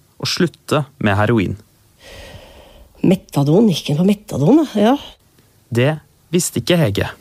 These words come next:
Speaker 2: Ja, det er jo året før han forsvinner. Ikke sant? Nå begynner jeg nesten å grine. Så det vil si at da, på den tida her, ja,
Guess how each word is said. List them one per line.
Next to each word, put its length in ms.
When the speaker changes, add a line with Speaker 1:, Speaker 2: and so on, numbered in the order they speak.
Speaker 2:
Ja, 220
det 100
er 160
jo 160
året 240
før 240
han 140
forsvinner. 480
Ikke 180
sant? 240
Nå 160
begynner 220
jeg 80
nesten 100
å 80
grine. 380
Så 160
det 80
vil 80
si 160
at 240
da, 140
på 80
den 240
tida 240
her, 240
ja, 140